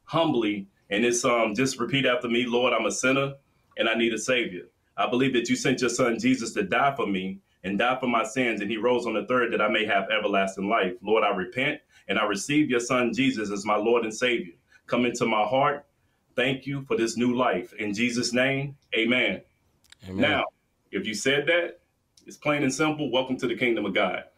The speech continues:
Speaker 2: Yes, sir.
Speaker 1: Now, as all these people, as you saw Moses, doubt, it comes. You saw Caleb and Jacob and the spies, fear is gonna come.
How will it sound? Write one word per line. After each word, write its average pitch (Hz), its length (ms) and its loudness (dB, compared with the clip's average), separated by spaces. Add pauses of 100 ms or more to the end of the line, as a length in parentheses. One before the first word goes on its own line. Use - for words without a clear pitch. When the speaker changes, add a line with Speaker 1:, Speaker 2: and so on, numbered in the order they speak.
(220)
Speaker 2:
Yes, 90 120 -10
sir. 113 60 -4
Speaker 1:
Now, 131 340 0 (400)
as 90 160 -2
all 117 200 4
these 151 220 2
people, 180 400 0 (300)
as - 160 -6
you 104 80 -8
saw 120 220 4
Moses, 135 600 0 (220)
doubt, - 420 0 (360)
it - 160 -4
comes. 117 580 -4 (180)
You 104 120 -6
saw 117 280 2
Caleb 143 480 0
and 110 140 -4
Jacob 135 320 0
and 120 100 2
the 113 60 0
spies, 113 680 -2
fear 139 400 -2 (240)
is 104 160 -8
gonna 110 260 0
come. 127 480 -2